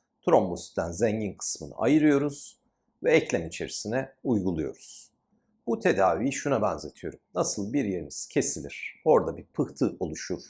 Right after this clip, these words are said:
daha sonra iyileşir. Aslında bunu yapan hücreler kanda trombosit dediğimiz hücreler. Trombositler sadece pıhtılaşma görevi yok. İçerdikleri büyüme faktörlerinin etkisi ile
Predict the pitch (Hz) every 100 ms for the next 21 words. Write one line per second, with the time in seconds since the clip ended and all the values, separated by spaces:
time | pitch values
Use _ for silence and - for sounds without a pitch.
0 | - 117 135 - 87 73 73 147 113 78
1 | - 117 - _ _ _ _ _ - -
2 | 120 143 165 147 151 139 92 80 78 104
3 | - 151 101 78 - 143 101 85 - -
4 | 90 78 82 - - 95 73 58 57 -
5 | - - _ _ _ _ _ _ _ -
6 | 214 190 165 - - 113 - - 165 104
7 | 98 - - 151 131 135 113 - 131 95
8 | 87 85 87 117 76 - _ _ _ _
9 | - 101 123 117 139 151 170 180 127 120
10 | 175 - 135 - 95 78 78 80 - -
11 | - - 196 - 76 76 101